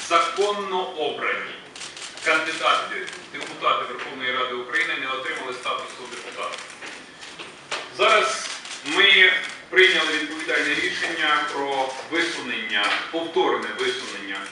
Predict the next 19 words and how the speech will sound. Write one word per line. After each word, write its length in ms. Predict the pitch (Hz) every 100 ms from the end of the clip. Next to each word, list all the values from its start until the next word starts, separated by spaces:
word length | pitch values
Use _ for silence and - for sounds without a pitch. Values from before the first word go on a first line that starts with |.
| -
кожного 460 | 165 156 127 -
з 160 | - -
тих, 200 | 147 123
хто 160 | - 127
виграв 380 | 139 131 123 120
вибори 240 | 123 117 110
у 80 |
дві 100 | -
тисячі 280 | - - -
дванадцятому 720 | - 120 - - - 117 156
році, 320 | - - 151 - - - - -
на 340 | 143 143 143
повторні 540 | 165 160 156 165 147 143
вибори, 680 | 160 160 160 151 - - -
які 680 | - - - 151 - - - - -
пройдуть 380 | - - 147 151
за 80 | 190
два 160 | - -
місяці. 440 | 98 95 -